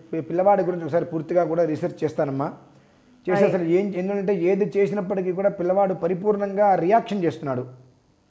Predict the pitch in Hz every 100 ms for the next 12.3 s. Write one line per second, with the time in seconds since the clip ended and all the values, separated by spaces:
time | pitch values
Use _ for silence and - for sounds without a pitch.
0 | _ _ - 208 220 226 175 165 - -
1 | - _ _ _ - 170 202 208 190 190
2 | 180 196 196 190 190 175 180 196 165 190
3 | 190 160 165 151 147 131 - - - 165
4 | 196 185 165 175 - 170 180 185 175 151
5 | 143 135 - - _ _ _ _ _ 190
6 | 208 220 202 175 208 220 214 208 208 220
7 | 196 208 220 202 202 202 180 196 208 185
8 | 202 175 180 202 180 180 170 156 156 165
9 | 156 135 127 - - _ _ _ _ _
10 | 180 190 175 165 185 202 226 220 220 208
11 | 208 214 185 180 202 214 220 208 196 185
12 | 180 208